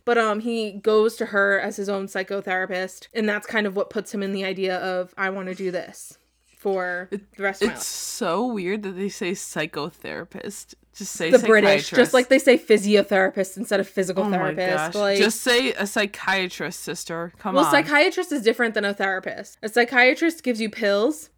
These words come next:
Speaker 1: A
Speaker 2: Yeah, I know.
Speaker 1: therapist
Speaker 2: You might need pills.
Speaker 1: My
Speaker 2: I don't know what
Speaker 1: therapist,
Speaker 2: his
Speaker 1: well,
Speaker 2: problem is.
Speaker 1: as someone who's been through therapy sin-, for the last eleven years,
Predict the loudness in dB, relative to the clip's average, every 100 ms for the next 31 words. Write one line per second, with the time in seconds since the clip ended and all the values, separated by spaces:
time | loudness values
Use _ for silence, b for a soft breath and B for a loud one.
0 | 2 6 8 6 6 6 8 6 6 4
1 | -2 _ _ -20 -4 2 4 4 2 -2
2 | 0 2 2 0 -4 0 4 4 8 8
3 | 8 8 8 8 6 6 4 4 4 2
4 | 0 -12 _ 2 4 4 4 4 2 6
5 | 4 4 2 4 6 6 6 6 2 -2
6 | 2 4 4 4 0 0 -2 0 0 0
7 | 0 0 2 2 0